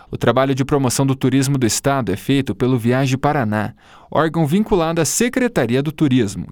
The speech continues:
que tem entre as ações a participação de grandes eventos e convenções com operadoras do setor.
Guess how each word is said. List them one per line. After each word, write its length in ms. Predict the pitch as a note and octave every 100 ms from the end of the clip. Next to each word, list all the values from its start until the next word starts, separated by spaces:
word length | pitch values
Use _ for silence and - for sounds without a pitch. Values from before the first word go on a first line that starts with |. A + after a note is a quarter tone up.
| -
que 200 | - E3+
tem 420 | - - F#3 G#3+
entre 240 | G#2+ - G#2+
as 80 | A#2+
ações 560 | F#3 - A#2+ B2+ - - -
a 140 | -
participação 680 | - C#3 D#3 E3+ E3 B2+ B2+
de 140 | D3
grandes 460 | B2 C3 F#3 G#3 F#3
eventos 500 | C3+ G#2+ C#3 D3+ C#3+
e 60 | C#3
convenções 800 | F3+ G3 F#3+ A#2 - E3+ G3 -
com 160 | E3+
operadoras 580 | D3 D#3 C3+ B2 D#3+ C#3
do 120 | D3+
setor. 480 | D#3+ E3+ - D#2+ A#1+